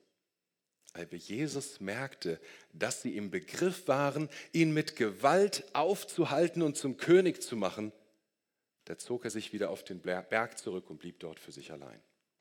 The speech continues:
Das wäre vielleicht der Moment gewesen, wo Judas noch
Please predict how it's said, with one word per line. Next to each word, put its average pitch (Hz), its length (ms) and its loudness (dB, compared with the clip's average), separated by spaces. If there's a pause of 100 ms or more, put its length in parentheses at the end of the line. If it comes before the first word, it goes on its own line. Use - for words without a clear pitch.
(1800)
Das - 400 -6
wäre 113 220 -2
vielleicht 101 420 -2
der 107 100 2
Moment 104 320 -4
gewesen, 92 440 -6 (340)
wo 82 100 -10
Judas 104 440 -4
noch 95 320 -8